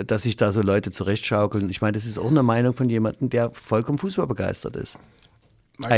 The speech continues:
Speaker 1: Eigentlich.
Speaker 2: sind uns doch einig, dass es völliger Schwachsinn ist, eine W M in Katar zu vergeben. Es ging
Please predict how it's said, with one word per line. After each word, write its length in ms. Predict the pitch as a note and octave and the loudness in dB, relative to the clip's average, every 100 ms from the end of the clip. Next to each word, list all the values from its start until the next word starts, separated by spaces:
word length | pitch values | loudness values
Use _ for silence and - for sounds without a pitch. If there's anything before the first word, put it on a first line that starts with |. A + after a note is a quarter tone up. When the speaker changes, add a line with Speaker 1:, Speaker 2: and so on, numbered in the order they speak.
| G2+ | 4
Speaker 1:
Eigentlich. 160 | C3 - | 2 2
Speaker 2:
sind 180 | B2+ C3+ | 0 0
uns 160 | A#2+ | -2
doch 160 | B2+ - | -4 -6
einig, 320 | - G2+ A2+ | -8 -6 -4
dass 200 | G2+ - | -4 -2
es 100 | G2 | -2
völliger 280 | G#2 G2+ F2 | 0 2 2
Schwachsinn 540 | - F2 F2+ - G#2 | 2 0 0 0 -2
ist, 240 | E2+ - G2 | -2 -4 -4
eine 420 | F2+ F2 F2 E2+ | -2 0 -2 -2
W 60 | |
M 540 | E2+ F#2 F#2+ F2 C#2+ C#2+ | -4 -2 -2 -2 -6 -8
in 100 | D2 | -10
Katar 360 | D#2 E2+ D#2+ E2+ | -6 -4 -2 -2
zu 100 | F#2+ | -2
vergeben. 460 | - D#2 D2 E2 | -4 -6 -4 -4
Es 220 | D2 C2+ - | -4 -4 -2
ging 240 | A2 A#2 | -2 -2